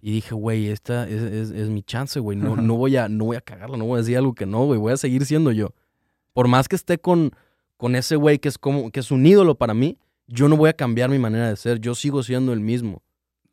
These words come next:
Speaker 2: Sí, pero pues eso está chido, güey, porque se combinan estos dos mundos, güey, en el que este vato viene del barrio, tú no vienes de allá, pero eres honesto con lo que estás, eh, eh, expresando, cantando acá,
Speaker 1: Ujú.
Speaker 2: que lo convierte en algo muy interesante.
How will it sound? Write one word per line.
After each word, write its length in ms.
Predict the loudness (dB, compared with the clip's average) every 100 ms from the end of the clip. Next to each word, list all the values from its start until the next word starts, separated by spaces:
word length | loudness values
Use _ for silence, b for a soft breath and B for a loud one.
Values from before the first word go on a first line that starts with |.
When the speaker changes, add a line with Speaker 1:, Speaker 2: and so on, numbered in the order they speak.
| -14
Speaker 2:
Sí, 260 | -6 -6
pero 220 | -4 -4
pues 200 | -2 -2
eso 100 | -2
está 180 | -6 -10
chido, 300 | -10 -6 -4
güey, 160 | -4 -6
porque 220 | -8 -10
se 100 | -10
combinan 600 | -6 -2 -2 0 -2 -4
estos 460 | -6 -8 -4 -4 0
dos 260 | 2 2 2
mundos, 460 | 0 0 -2 -4
güey, 400 | -4 -6 -6 -8
en 180 | -8 -6
el 120 | -6
que 80 | -8
este 160 | -12 -10
vato 180 | -8 -6
viene 200 | -4 -4
del 100 | -2
barrio, 400 | -2 -2 -6 -8
tú 160 | -8
no 100 | -6
vienes 240 | -4 -4 -6
de 80 |
allá, 200 | -6 -6
pero 260 | -6 -6 -6
eres 180 | -6 -8
honesto 460 | -6 -6 -8 -10
con 160 | -8 -6
lo 100 | -8
que 300 | -10 -16 -16
estás, 560 | -18 -14 -10 -8 -8 -8
eh, 360 | -8 -10 -12 -18
eh, 320 | -20 -16 -14
expresando, 640 | -14 -14 -12 -8 -6 -6
cantando 420 | -8 -10 -8 -8
acá, 300 | -8 -8 -8 -10
Speaker 1:
Ujú. 80 |
Speaker 2:
que 240 | -12 -12 -10
lo 140 | -12
convierte 400 | -10 -8 -8 -6
en 80 | -6
algo 180 | -4 -6
muy 140 | -6
interesante. 680 | -8 -6 -8 -6 -8 -8 -14